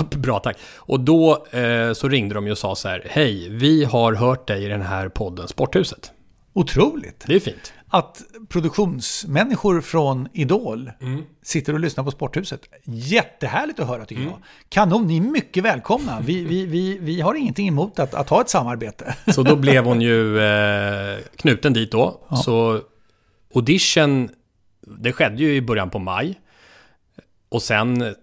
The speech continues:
Speaker 1: slutaudition i slutet av maj, så det är flera veckor emellan. Men i T V här nu så var det ju det ena måndag och det andra tisdag. Så det blev lite,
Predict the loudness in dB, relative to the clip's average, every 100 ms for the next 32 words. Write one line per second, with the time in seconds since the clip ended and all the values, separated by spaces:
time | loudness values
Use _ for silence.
0 | _ -2 -2 0 -4 -2 -2 -4 0 0
1 | 0 -4 -4 0 -2 0 0 0 -4 0
2 | 2 4 2 0 0 0 0 2 4 4
3 | 4 2 0 -4 -2 -2 -2 -2 0 2
4 | 4 4 4 4 2 2 0 -2 0 -2
5 | -4 -10 -6 -4 -2 0